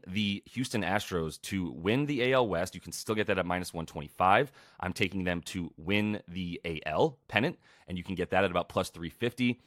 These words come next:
And I'm, I'm gonna put a little bit on them to win the World Series at this point because I feel so confident that they're going to get to the, that they're gonna win the pennant and get to the World Series once more, that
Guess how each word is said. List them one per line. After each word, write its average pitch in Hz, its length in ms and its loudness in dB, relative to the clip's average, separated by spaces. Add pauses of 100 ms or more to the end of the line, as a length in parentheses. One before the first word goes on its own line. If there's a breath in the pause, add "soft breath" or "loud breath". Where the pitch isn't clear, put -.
(180 soft breath)
And 107 120 4
I'm, 131 140 6 (120)
I'm 120 140 4
gonna 135 200 6
put 143 160 2
a - 20 2
little 123 220 4
bit 123 100 4
on 117 120 4
them 113 100 -2
to 113 100 -4
win 110 120 0
the 107 80 0
World 107 180 0
Series 123 240 -2
at 82 80 -8
this 82 100 -12
point 71 260 -10
because 90 200 -6
I 90 80 0
feel 104 220 0
so 98 200 0
confident 92 500 -2 (240 loud breath)
that 92 120 -4
they're 98 120 4
going 95 280 0
to 92 100 -10
get 98 340 0
to 104 440 -2
the, 92 180 -6 (200)
that 85 260 -4
they're 85 80 -6
gonna 98 160 0
win 98 120 0
the 85 60 -4
pennant 107 380 -2
and 87 80 -12
get - 180 -4
to 120 140 -4
the 98 80 0
World 90 220 0
Series 104 360 0
once 87 260 -6
more, 110 400 4 (460 loud breath)
that 113 320 2